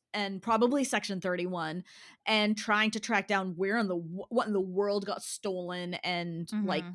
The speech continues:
Speaker 1: w-, like, w-, she's, like, thinks that there's gonna be an attack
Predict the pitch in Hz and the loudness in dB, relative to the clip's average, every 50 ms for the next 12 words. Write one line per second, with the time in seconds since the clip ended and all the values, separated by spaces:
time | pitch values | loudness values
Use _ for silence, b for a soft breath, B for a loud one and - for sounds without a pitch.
0 | - _ _ _ _ - 208 196 175 139 190 190 185 202 190 185 175 - _ 185 | -14 _ _ _ _ -12 -12 -10 -10 -12 -12 -6 -2 0 0 0 -2 -4 _ -12
1 | 196 175 170 185 190 185 185 180 175 170 156 160 170 165 160 - 151 - 226 - | -10 -8 -6 -6 -4 -4 -4 -4 -4 -6 -8 -10 -16 -18 -14 -10 -4 -2 0 2
2 | - 285 254 254 220 269 254 226 233 262 247 240 233 240 220 - 233 226 214 - | 4 4 4 4 4 6 4 4 4 2 0 0 0 0 0 0 0 0 0 0
3 | 226 208 202 196 170 208 214 208 202 190 190 185 - - - 214 202 190 190 190 | 0 0 0 0 0 0 -2 0 0 -2 -2 -4 -6 0 4 6 8 8 8 6
4 | - - - - - | 6 2 -4 -18 -18